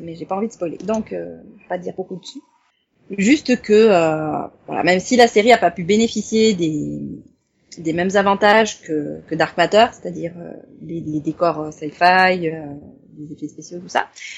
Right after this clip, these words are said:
euh, je trouve que c'est un, voilà, je trouve que le pilote est plutôt bon. Moi, ça m'a convaincu. Voilà, bon, bah, c'est, voilà, c'est le, la recette de la,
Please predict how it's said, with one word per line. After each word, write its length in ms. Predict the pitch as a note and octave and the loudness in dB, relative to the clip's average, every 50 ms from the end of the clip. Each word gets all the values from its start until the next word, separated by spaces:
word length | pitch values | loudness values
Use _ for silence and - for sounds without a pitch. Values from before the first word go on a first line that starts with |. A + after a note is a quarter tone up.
| - - - | -10 -2 4
euh, 220 | F#3+ G3+ G3+ F#3+ - | 6 8 8 6 6
je 120 | - - | 2 -2
trouve 200 | - F#4+ G#4+ - | -2 -2 -2 2
que 120 | - B3 | 0 0
c'est 340 | A3+ - - - - G3 F#3+ | 0 0 -6 0 2 4 6
un, 300 | F3+ E3+ E3 E3 D#3+ D#3+ | 6 4 2 0 0 2
voilà, 200 | E3+ - - - - | 2 0 0 -2 -8
je 60 | - - | -12 -12
trouve 160 | - B3 - | -12 -10 -4
que 80 | - B3 | -2 0
le 100 | A3+ G#3+ | 0 0
pilote 380 | G#3 - C#4 E4 F#4+ F#4+ - | 0 0 0 0 0 0 0
est 420 | B3 G#3 F3+ F3 E3 D#3+ D#3+ D#3+ - - | -2 -2 -2 -2 -4 -4 -4 -4 -4 -4
plutôt 240 | - F4+ F#4+ D4 | -2 2 4 4
bon. 240 | G#3+ E3+ D#3+ D#3+ - - _ _ _ _ _ _ _ _ _ _ _ _ _ _ _ _ _ _ - - - - | 4 4 4 2 2 -2 _ _ _ _ _ _ _ _ _ _ _ _ _ _ _ _ _ _ -12 -10 -6 2
Moi, 140 | C4 A#3 C4+ | 2 2 4
ça 100 | - C4+ | 4 4
m'a 140 | A3+ G#3 G3+ | 4 4 2
convaincu. 720 | - - A3+ A3 G#3+ F3 D#3+ - - D3 C#3 - - - - - - - _ _ - - | 2 -2 0 2 2 2 2 0 -6 -8 -6 -6 -8 -10 -12 -16 -20 -20 _ _ 2 6
Voilà, 260 | F#3 E3 C#3+ - G3+ | 6 6 6 4 2
bon, 100 | F#3 D3+ | 0 -2
bah, 120 | - - - | -4 -4 -8
c'est, 260 | - - - - - _ _ _ _ - | -8 -12 -12 -14 -18 _ _ _ _ -12
voilà, 160 | E3 - _ _ | -12 -12 _ _
c'est 180 | - - G3 F3+ | -10 -6 -4 -4
le, 580 | E3 E3+ E3 D#3+ D#3+ D#3+ D#3 D#3 D3+ D3+ D#3 | -2 0 0 0 0 0 0 0 -2 -2 0
la 140 | D#3+ F3 F3+ | 2 4 4
recette 460 | F3+ G3 F#3+ - - G#3+ A3 G#3 E3 | 4 4 2 6 6 6 6 6 2
de 80 | E3 E3+ | 0 0
la, 500 | F#3 F3+ F3 E3 D3+ D3 D#3 D#3 D3+ | 0 0 0 0 -2 -4 -6 -10 -12